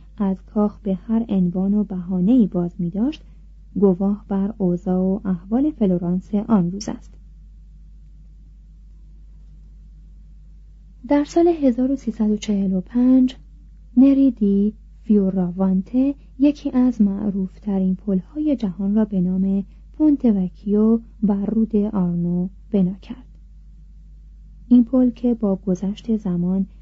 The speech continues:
و طی جنگ‌های متعدد فرسوده شده، هنوز مورد استفادهٔ وسایط نقلیه است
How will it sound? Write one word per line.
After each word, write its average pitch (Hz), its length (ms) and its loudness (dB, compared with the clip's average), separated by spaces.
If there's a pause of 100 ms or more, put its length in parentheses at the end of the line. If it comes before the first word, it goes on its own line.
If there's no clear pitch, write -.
(140)
و 196 220 0
طی 240 400 0
جنگ‌های 208 640 -2
متعدد 202 800 -2
فرسوده 180 560 -6
شده، 196 500 -4 (280)
هنوز 262 520 2
مورد 185 300 0
استفادهٔ 190 840 -4
وسایط 185 540 -8
نقلیه 175 680 -4
است 254 200 0